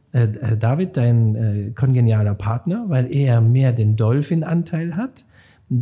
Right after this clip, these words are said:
wo man dann erstmal zu ihm geht, sagt, "Mensch, ich hab ein Problem, aber sag's dem Tarek noch nicht."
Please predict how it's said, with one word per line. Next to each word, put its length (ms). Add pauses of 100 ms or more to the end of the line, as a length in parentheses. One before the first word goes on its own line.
(300)
wo 120
man 360
dann 200
erstmal 440
zu 120
ihm 260
geht, 160
sagt, 120
"Mensch, 180
ich 60
hab 80
ein 80
Problem, 320
aber 180
sag's 240
dem 80
Tarek 420
noch 100
nicht." 340